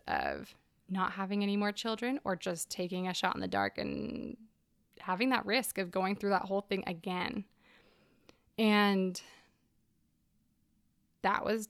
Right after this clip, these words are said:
a terrible thing. I didn't know at that point. We were sitting in the office. I was like, "I know we're not doing I V F, but I don't know which we're go-, what we're gonna do." And he also said, "If you want, you can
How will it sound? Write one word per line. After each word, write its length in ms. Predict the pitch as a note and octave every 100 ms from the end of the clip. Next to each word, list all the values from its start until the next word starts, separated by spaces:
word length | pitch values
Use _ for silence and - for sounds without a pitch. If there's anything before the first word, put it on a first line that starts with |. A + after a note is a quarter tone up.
| -
a 100 | G3
terrible 440 | - G3+ G3 G3
thing. 280 | G3 G3+ A3
I 100 | -
didn't 220 | G3+ F#3+
know 200 | F#3 F#3+
at 160 | - G3
that 140 | -
point. 320 | - F#3+ - -
We 60 |
were 80 | F#3
sitting 200 | - G3
in 40 | F#3+
the 80 |
office. 220 | - - -
I 40 |
was 60 | G3+
like, 120 | -
"I 80 | G3+
know 140 | F#3+
we're 80 | A3+
not 100 | A#3
doing 160 | A3+
I 100 | G#3+
V 100 | G3+
F, 140 | G3 -
but 100 | -
I 240 | - - - _ -
don't 200 | F#2+ -
know 160 | -
which 280 | - - -
we're 120 | F#3
go-, 100 | - -
what 160 | G3 -
we're 100 | F#3
gonna 180 | - -
do." 180 | - - _ - - - _ _ _ - _ _ A3
And 680 | G#3+ G3+ F#3+ F#3+ F#3 F3+ - _
he 200 | - G#3+
also 220 | F#3+ G#3+
said, 480 | F#3 G3 F#3 F#3 F#3
"If 160 | G3+ -
you 120 | G#3
want, 340 | G3+ G3+ - G#3
you 100 | G3+
can 340 | - G3